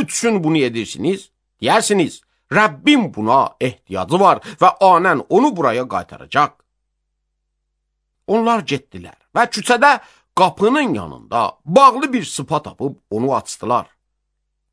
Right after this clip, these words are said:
Orada duranlardan bəzisi dedi, "Nə edirsiniz? Bu sıpanı nə üçün açırsınız?"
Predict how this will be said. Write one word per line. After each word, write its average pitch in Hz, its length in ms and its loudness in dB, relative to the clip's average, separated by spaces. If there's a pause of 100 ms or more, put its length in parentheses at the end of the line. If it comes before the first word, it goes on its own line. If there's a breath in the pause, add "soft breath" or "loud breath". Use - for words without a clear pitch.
Orada 143 380 2
duranlardan 143 640 2
bəzisi 147 480 0
dedi, 143 340 -4 (380)
"Nə 151 160 2
edirsiniz? 156 800 -2 (600)
Bu 254 120 4
sıpanı 196 540 2
nə 247 240 4
üçün 196 200 -4
açırsınız?" 147 720 -2